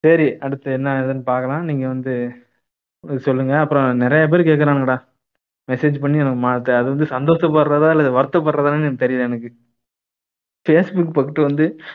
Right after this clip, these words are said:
ஏதாவது நான் வந்து நானே ஏதாவது ஒரு வன்மத்தை கக்கறதுக்காண்டி ஏதாவது போஸ்ட் போடுவேன். அதுல ஒருத்தன் வந்து கமெண்ட் பண்ணுவான், "பாட்காஸ்ட் எப்ப போடுவ?" அப்படின்னு. So, அதை நினைச்சு சந்தோஷப்படுறதா, நம்ம பாட்காஸ்டை நம்பி இத்தனை பேர் நிக்கிறாங்களே,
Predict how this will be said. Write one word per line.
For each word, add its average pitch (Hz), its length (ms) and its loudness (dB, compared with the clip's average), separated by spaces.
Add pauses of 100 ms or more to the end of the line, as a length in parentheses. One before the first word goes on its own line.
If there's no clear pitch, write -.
(120)
ஏதாவது 156 520 2
நான் 151 200 2
வந்து 147 300 2
நானே 139 340 0
ஏதாவது 156 320 2
ஒரு 147 120 2
வன்மத்தை 156 360 0
கக்கறதுக்காண்டி 147 540 0
ஏதாவது 160 140 0
போஸ்ட் 160 260 0
போடுவேன். 131 320 0
அதுல 143 280 2
ஒருத்தன் 156 280 2
வந்து 151 160 -2
கமெண்ட் 139 200 -4
பண்ணுவான், 131 260 -6
"பாட்காஸ்ட் 123 380 -2
எப்ப 113 220 -8
போடுவ?" 104 200 -8
அப்படின்னு. 98 320 -12 (840)
So, 139 220 0
அதை 131 160 0
நினைச்சு 139 440 -6 (360)
சந்தோஷப்படுறதா, 131 920 2 (680)
நம்ம 127 180 -2
பாட்காஸ்டை 135 480 0
நம்பி 135 260 -2
இத்தனை 131 220 -4
பேர் 139 160 0
நிக்கிறாங்களே, 135 540 0